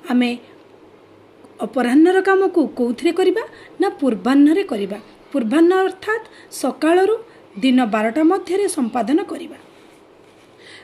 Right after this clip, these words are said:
କାର୍ଯ୍ୟ ସମାପ୍ତଂ ଅସମାପ୍ତଂ ବା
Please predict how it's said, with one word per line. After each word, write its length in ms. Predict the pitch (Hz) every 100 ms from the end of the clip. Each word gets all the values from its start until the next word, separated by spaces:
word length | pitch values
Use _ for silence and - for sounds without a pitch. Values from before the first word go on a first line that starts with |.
| -
କାର୍ଯ୍ୟ 420 | 254 247 294 330 240 214 - - -
ସମାପ୍ତଂ 800 | - 220 220 240 254 - 381 427 466 - - - - -
ଅସମାପ୍ତଂ 680 | 247 - 320 403 - - 269 226
ବା 200 | 226 269